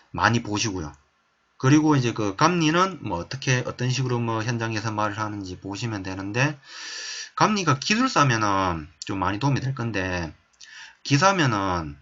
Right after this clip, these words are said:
약간 좀 이게 약간 좀 어거지성도 좀 많고 좀 그런 게 있기 때문에 그냥 참고만 하시고, 뭐 흘릴 거는 그냥 흘리고, 아, 뭐 새겨들 부분이 있으면은 새겨 들으면서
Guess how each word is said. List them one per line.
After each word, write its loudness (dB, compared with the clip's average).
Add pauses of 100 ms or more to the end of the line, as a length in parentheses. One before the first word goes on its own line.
(100)
약간 -2
좀 -8
이게 -6
약간 -8
좀 -14
어거지성도 -2
좀 -6
많고 -8
좀 -10
그런 0
게 -2
있기 -14
때문에 -6 (680)
그냥 -6 (300)
참고만 -6 (1040)
하시고, -8 (100)
뭐 -8
흘릴 0
거는 -6
그냥 -8
흘리고, -4 (600)
아, -10
뭐 -12
새겨들 -4
부분이 -10
있으면은 -4
새겨 -4
들으면서 -8